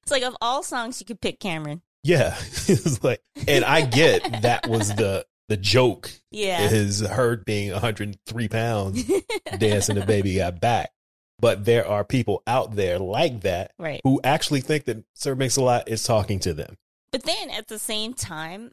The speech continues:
Speaker 1: remember when one of the royals got married? The, what's his name? The older brother.
Speaker 2: Yes. Uh,
Speaker 1: William.
Speaker 2: William.
Speaker 1: And the,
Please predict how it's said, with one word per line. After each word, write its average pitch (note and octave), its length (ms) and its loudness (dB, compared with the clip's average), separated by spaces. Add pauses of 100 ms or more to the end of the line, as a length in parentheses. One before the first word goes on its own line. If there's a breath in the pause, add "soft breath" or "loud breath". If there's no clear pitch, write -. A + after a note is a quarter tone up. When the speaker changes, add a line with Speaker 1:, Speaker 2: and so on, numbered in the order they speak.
(160)
Speaker 1:
remember A3+ 640 -4
when F3 920 -8
one F#3 180 -12
of E3 80 -12
the D3+ 80 -10
royals D3 440 -6
got B2 200 -10
married? C#3+ 340 -10 (380)
The, D#3+ 420 -10
what's A3 220 -8
his F3+ 120 -10
name? C#3 200 -10
The C#3+ 100 -12
older E3+ 220 -10
brother. C#3+ 260 -6 (220)
Speaker 2:
Yes. - 560 0
Uh, F#2 480 -4 (180)
Speaker 1:
William. G3 520 -4
Speaker 2:
William. F#2+ 500 0 (500)
Speaker 1:
And F3+ 560 -4
the, F3 580 -4